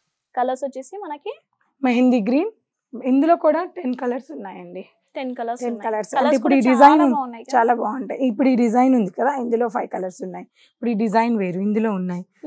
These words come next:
Speaker 2: So
Speaker 1: మ్మ్.
Speaker 2: ఇది మళ్ళీ వేరే డిజైన్, దగ్గర దగ్గరగా ఉంటుంది ప్రింట్.
Speaker 1: అవును, కొంచెం మనకి ఈ మిర్రర్ వర్క్ కూడా చేంజ్
Speaker 2: ఆ,
Speaker 1: అయ్యింది.
Speaker 2: చేంజ్ అయింది.
Speaker 1: ఓకే.
Speaker 2: So అందులో ఉన్నాయి.
Speaker 1: వీటిపైన
Speaker 2: ఇప్పుడు ఇది
Speaker 1: కూడా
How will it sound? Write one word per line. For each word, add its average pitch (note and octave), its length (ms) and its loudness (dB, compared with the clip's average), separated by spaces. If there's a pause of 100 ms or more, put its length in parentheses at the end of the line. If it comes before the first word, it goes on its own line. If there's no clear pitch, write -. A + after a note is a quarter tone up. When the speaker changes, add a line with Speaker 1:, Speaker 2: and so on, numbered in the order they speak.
(160)
Speaker 2:
So C4 100 2
Speaker 1:
మ్మ్. C4 240 -8
Speaker 2:
ఇది C4 160 2
మళ్ళీ A3+ 280 2
వేరే G#3 240 -4
డిజైన్, F3+ 420 -6 (640)
దగ్గర A3 220 -6
దగ్గరగా G#3+ 500 -6
ఉంటుంది F3 360 -12
ప్రింట్. F3+ 380 -16 (400)
Speaker 1:
అవును, A#3+ 200 -8
కొంచెం C4+ 400 -6
మనకి B3+ 260 -12 (140)
ఈ B3+ 40 -8
మిర్రర్ B3+ 340 -4
వర్క్ D4 220 -6
కూడా D#4+ 160 -6 (120)
చేంజ్ A#3+ 280 -8
Speaker 2:
ఆ, A#3 40 -10
Speaker 1:
అయ్యింది. A3+ 400 -4
Speaker 2:
చేంజ్ G#3 260 -2
అయింది. E3+ 380 -10 (240)
Speaker 1:
ఓకే. B3 340 -16
Speaker 2:
So A3 40 -6
అందులో G#3+ 360 -8
ఉన్నాయి. F#3+ 320 -14
Speaker 1:
వీటిపైన C#4+ 280 2
Speaker 2:
ఇప్పుడు A3 80 0
ఇది - 80 -2
Speaker 1:
కూడా F4+ 160 2